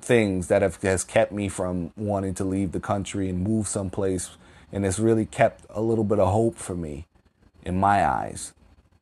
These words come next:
is that, you know, the, the, you know, whether the politicians are on the wrong side, Democratic, Republican, they're on the wrong side. The, the vast majority of the American people on a lot of these policies are on the right side. So that's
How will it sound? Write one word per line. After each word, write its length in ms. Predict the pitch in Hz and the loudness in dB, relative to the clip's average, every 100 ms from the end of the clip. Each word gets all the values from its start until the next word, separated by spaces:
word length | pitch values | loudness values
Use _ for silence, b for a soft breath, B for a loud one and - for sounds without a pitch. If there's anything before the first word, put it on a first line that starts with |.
| _ _ _ - | _ _ _ -2
is 180 | 98 82 | 0 4
that, 300 | 98 95 95 | 4 4 0
you 120 | 107 | -2
know, 160 | 90 | -2
the, 80 | 87 | -2
the, 580 | 82 76 80 90 85 82 | -4 -2 0 0 0 -2
you 140 | 98 98 | -4 -2
know, 140 | 87 | 0
whether 340 | 87 95 95 92 | 2 2 2 0
the 120 | 85 | -2
politicians 800 | - 110 107 95 113 117 123 113 | 2 4 4 2 -2 0 -2 0
are 180 | 110 110 | 2 2
on 60 | |
the 80 | 117 | 2
wrong 340 | 110 113 117 117 | 2 2 2 2
side, 460 | - 113 117 117 | 2 4 4 2
Democratic, 680 | 104 107 110 117 113 117 - | 0 0 2 2 2 0 -2
Republican, 680 | 101 123 107 113 - 110 101 | -2 0 -2 -4 -2 -2 0
they're 160 | 101 | 0
on 100 | 113 | 0
the 60 | 123 | -2
wrong 260 | 120 123 | -2 -2
side. 300 | 117 117 123 | -2 -2 0
The, 120 | 120 104 B B _ | -2 -4 B B _
the 80 | 82 | 0
vast 320 | 101 113 - | 4 4 4
majority 480 | 117 113 110 110 113 | 2 6 6 6 4
of 120 | 107 | 2
the 100 | 104 | 0
American 460 | 98 107 110 110 | 0 0 0 -2
people 360 | 95 113 101 104 | -4 -6 -4 -4
on 160 | 98 95 | -4 -2
a 40 | |
lot 260 | 95 107 117 | 2 4 4
of 60 | |
these 160 | 113 113 | 4 0
policies 680 | - 120 113 113 - 110 104 | 2 4 4 2 -2 -2 -2
are 140 | 101 | -2
on 80 | 101 | -2
the 80 | 101 | 0
right 300 | 98 92 87 | 2 2 0
side. 340 | 76 50 50 | -4 -4 -6
So 140 | - | -4
that's 280 | 90 98 - | 0 0 0